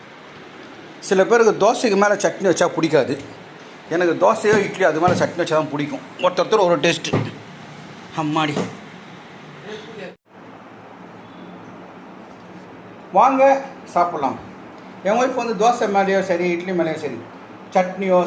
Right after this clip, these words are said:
சாம்பார் ஊத்திட்டா அப்படி, அப்படியே தள்ளி விட்டுச்சாங்க தோசையை. எனக்கு நல்லா பிரட்டி அடிக்கணும். சரி, ஓகே. ஓகே, இந்த ஈஸியான புதினா துவையல் இதுதான். ரொம்ப சிம்பிளா பண்ணு. சில பேர் பூண்டு போடுவாங்க, அஹ், காஞ்ச மிளகா பதில் பச்சை மிளகா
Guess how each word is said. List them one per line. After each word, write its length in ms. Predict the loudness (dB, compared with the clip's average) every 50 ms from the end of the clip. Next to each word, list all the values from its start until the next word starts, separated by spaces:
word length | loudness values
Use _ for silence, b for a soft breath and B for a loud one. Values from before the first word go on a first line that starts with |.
| 2
சாம்பார் 280 | 2 2 4 4 4 4
ஊத்திட்டா 260 | 2 2 4 6 6 6 6 4
அப்படி, 180 | 2 0 0 2 4 4 4
அப்படியே 200 | 4 4 2 4 4
தள்ளி 160 | 2 0 0
விட்டுச்சாங்க 320 | -2 -2 -4 -6 -6 -6 -6 -8
தோசையை. 260 | -10 -10 -12 -14 -14 -14 -16 -18 -18 -20 -20 -18 -14 -10 -10 -10 -10 -10 -14 -18 -10 -4
எனக்கு 240 | -2 0 0 2 2
நல்லா 180 | 2 2 2 0 0 -2 0 4
பிரட்டி 340 | 4 4 4 4 2 2 4 4
அடிக்கணும். 340 | 4 2 -2 -6 -6 -8 -12 -14 -18 -20 -20 -20 -20 -20 -20 -18 -20 -18 -18 -18 -20 -18 -20 -20 -20 -20 -20 -20 -20 -20 -20 -20 -20 -20 -20 -20 -20 -20 -20 -20 -20 -20 -20 -18 -20 -18 -14 -10
சரி, 160 | -8 -8 -6 -6 -8
ஓகே. 160 | -8 -10 -12 -14 -16 -16 -18 -20 -20 -18 -18 -18 -18 -18 -18 -20 -12 -4 0 0
ஓகே, 160 | 0 2 0 -2 -2 -4 -10 -8 -4
இந்த 120 | -2 0 2 2 2
ஈஸியான 440 | 0 0 0 2 2 2 2 2 0 -2
புதினா 200 | -2 -2 0 0 2
துவையல் 180 | 2 2 2 2
இதுதான். 280 | 2 2 2 2 2 0 -6 -12 -16 -18 -18 -20 -20 -20 -20 -20 -20 -18 -16 -10 -6
ரொம்ப 180 | -2 0 0 0 -2
சிம்பிளா 300 | -2 -4 0 2 2 2
பண்ணு. 200 | 2 0 -2 -2 -2
சில 80 | -2 -2
பேர் 200 | -2 -2 -4 -4 -6
பூண்டு 200 | -2 2 2 2 2
போடுவாங்க, 320 | 2 2 2 2 2 2 0 0 -2 -2 -4 -8 -14 -18 -18 -20 -16 -10 -4 -2
அஹ், 400 | 0 0 2 2 0 0 -2 -4 -8 -12 -8 -2
காஞ்ச 180 | 0 0 2 2 0
மிளகா 160 | 0 0 0 2
பதில் 180 | 0 0 0 0
பச்சை 140 | -2 -2 0 0
மிளகா 180 | 0 0 0